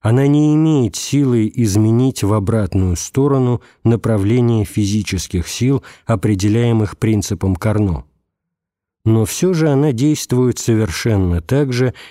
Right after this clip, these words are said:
как действовала бы сила, которая, будучи предоставлена самой себе,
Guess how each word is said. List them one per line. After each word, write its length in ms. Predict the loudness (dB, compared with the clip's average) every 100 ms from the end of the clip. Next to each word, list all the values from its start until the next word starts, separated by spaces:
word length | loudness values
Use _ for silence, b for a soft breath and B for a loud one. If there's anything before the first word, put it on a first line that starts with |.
| B
как 180 | -2 0
действовала 640 | 2 0 0 0 0 0
бы 160 | 0 -2
сила, 480 | -2 0 0 0 0
которая, 480 | -2 -2 0 0
будучи 460 | 0 0 0 -2 -2
предоставлена 920 | -2 -2 0 -4 -2 -2 0 0 0
самой 420 | 0 0 0 0
себе, 480 | -2 -2 -2 0 -2